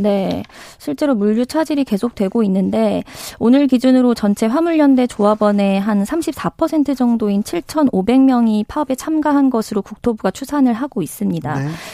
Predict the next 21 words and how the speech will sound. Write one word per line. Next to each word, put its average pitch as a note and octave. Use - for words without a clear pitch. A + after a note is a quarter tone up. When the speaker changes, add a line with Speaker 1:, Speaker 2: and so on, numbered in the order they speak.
Speaker 1:
이게 A3
전체 A3
화물차 D#4
기사분들 C4
숫자로 D#4
보면 A3+
그렇게 G3+
많지 G3
않은 G3+
숫자기는 A#3+
한데요. A#3
Speaker 2:
네. C3+
Speaker 1:
그래도 A#3+
시멘트와 C#4+
컨테이너 D#4
운반 A3+
화물차 C#4+
기사 A3+
가운데 F#3+
노조원이 G3+
많아서 F#3